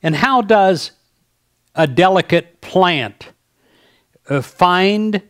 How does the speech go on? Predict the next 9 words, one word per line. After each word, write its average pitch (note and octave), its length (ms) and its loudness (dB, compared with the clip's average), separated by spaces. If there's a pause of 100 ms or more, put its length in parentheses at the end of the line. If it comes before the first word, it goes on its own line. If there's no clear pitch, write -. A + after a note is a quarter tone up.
(300)
and D3+ 240 -2
then E3+ 480 0
break D#3+ 480 -2
through D3+ 680 -2 (200)
a C#3 140 -2
tiny A#3+ 680 -4
crack F#3 800 -4 (460)
of C3+ 220 -2
rock C#3+ 680 -2